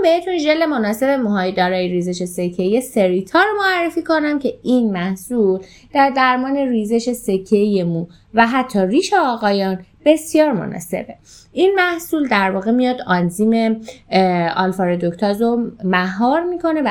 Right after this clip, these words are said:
از این طریق باعث می‌شه که ریزش مو درمان شه و با ترکیبات دیگه‌ای که داره باعث می‌شه که، اه، رویش مجدد داشته باشین توی اون ناحیه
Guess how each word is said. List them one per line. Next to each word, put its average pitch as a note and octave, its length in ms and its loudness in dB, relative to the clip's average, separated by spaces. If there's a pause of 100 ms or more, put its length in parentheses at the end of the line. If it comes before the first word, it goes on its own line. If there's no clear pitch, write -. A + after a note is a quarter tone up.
از F3+ 240 -2
این C4+ 240 -2
طریق C4 420 -4
باعث G3 300 -4
می‌شه A3 180 -4
که G#3+ 140 -4
ریزش F3 360 -4
مو E3+ 160 -4
درمان E3+ 580 -2
شه E4 240 -2 (360)
و B3 80 2
با B3+ 100 4
ترکیبات B3 640 0
دیگه‌ای A3+ 400 0
که A#3 180 -2
داره F#3+ 440 0
باعث A3+ 420 -2
می‌شه A#3+ 220 -2
که، A#3+ 280 -2 (420)
اه، F#3 480 0
رویش G3 460 0
مجدد F#3 760 0
داشته D#4 300 -4
باشین C#4 300 0
توی C4+ 140 -2
اون C4 220 -2
ناحیه C4+ 540 0